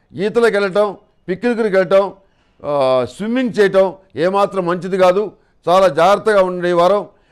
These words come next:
అంతేకాకుండా టూ వీలర్ వెహికల్ నడిపే వాళ్ళు కూడాను ఈ వారం చాలా జాగ్రత్తగా ఉండాల్సిన పరిస్థితి గోచరిస్తుంది. ఏది ఏమైనప్పుడు కూడాను ప్రతి విషయంలో కూడాను తగిన జాగ్రత్తలు తీసుకోవడమే మంచిది.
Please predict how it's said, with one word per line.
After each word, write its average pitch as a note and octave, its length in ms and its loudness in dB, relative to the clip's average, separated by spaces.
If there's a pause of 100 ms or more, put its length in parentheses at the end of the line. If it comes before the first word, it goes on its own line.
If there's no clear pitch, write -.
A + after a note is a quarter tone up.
(120)
అంతేకాకుండా G3 760 0 (240)
టూ A3 60 -6
వీలర్ B3 360 0
వెహికల్ G3+ 320 0
నడిపే G3 240 -4
వాళ్ళు F#3+ 220 2
కూడాను F#3 380 0 (260)
ఈ D#3 80 -2
వారం F#3+ 380 2
చాలా F3+ 180 4
జాగ్రత్తగా F#3 500 0
ఉండాల్సిన F3 540 -2 (340)
పరిస్థితి F3+ 580 0 (240)
గోచరిస్తుంది. D#3 680 -4 (840)
ఏది A3+ 240 2
ఏమైనప్పుడు A3 400 0
కూడాను G#3 400 0 (260)
ప్రతి F3+ 200 -2
విషయంలో A3+ 400 0
కూడాను G#3+ 260 0
తగిన F#3+ 240 -2
జాగ్రత్తలు G3 540 0
తీసుకోవడమే G3 440 -2
మంచిది. D#3 460 -6